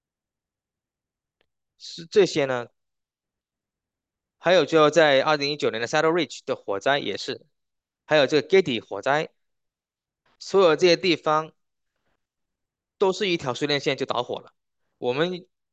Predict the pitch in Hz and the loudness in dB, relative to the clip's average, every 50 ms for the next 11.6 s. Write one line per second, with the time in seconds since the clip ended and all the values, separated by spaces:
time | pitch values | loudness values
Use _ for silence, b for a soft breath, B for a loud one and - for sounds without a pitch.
0 | _ _ _ _ _ _ _ _ _ _ _ _ _ _ _ _ - - 127 127 | _ _ _ _ _ _ _ _ _ _ _ _ _ _ _ _ -6 -2 -2 -2
1 | 120 - _ _ _ _ _ _ _ _ _ _ _ _ _ _ _ _ _ _ | -2 -4 _ _ _ _ _ _ _ _ _ _ _ _ _ _ _ _ _ _
2 | _ _ _ _ _ _ _ _ _ _ _ _ _ _ _ _ _ _ _ _ | _ _ _ _ _ _ _ _ _ _ _ _ _ _ _ _ _ _ _ _
3 | _ - 202 202 190 175 147 127 117 113 117 123 135 - - 117 104 110 110 147 | _ 2 4 6 6 6 4 2 0 -2 -2 -6 -6 -6 -6 -6 -6 -2 0 0
4 | 139 - - 170 170 180 196 175 135 120 - - 147 147 127 107 107 117 117 110 | 0 0 0 -6 -6 -6 -6 -6 -6 -6 -8 -8 -8 -8 -8 -6 -6 -6 -6 -6
5 | 101 110 107 104 107 117 131 131 131 120 117 - - _ _ _ _ _ _ - | -4 -4 -6 -6 -6 -4 0 0 2 2 0 -2 -12 _ _ _ _ _ _ -8
6 | 131 120 110 110 113 - - 160 156 170 165 - 110 107 - 131 127 123 - 143 | -6 -4 -4 -6 -6 -4 -2 -2 0 0 -2 -4 -6 -4 -2 0 -2 -2 -2 -4
7 | 139 143 131 - - _ - 123 127 139 - _ _ _ _ _ _ _ _ _ | -4 -4 -4 -6 -8 _ -2 0 0 0 -2 _ _ _ _ _ _ _ _ _
8 | _ _ _ _ _ _ _ _ _ _ _ _ _ _ _ _ _ _ _ _ | _ _ _ _ _ _ _ _ _ _ _ _ _ _ _ _ _ _ _ _
9 | _ _ _ _ _ _ _ _ _ _ _ _ _ _ _ _ _ _ - 160 | _ _ _ _ _ _ _ _ _ _ _ _ _ _ _ _ _ _ -6 -4
10 | 170 180 208 214 180 139 117 113 120 135 139 147 170 156 143 151 139 131 123 120 | 0 4 4 4 4 2 0 -2 -4 -6 -4 -2 0 2 2 4 4 4 2 0
11 | - - - 113 110 107 107 104 - - _ | -2 -2 -2 -2 0 0 -2 -2 -6 -10 _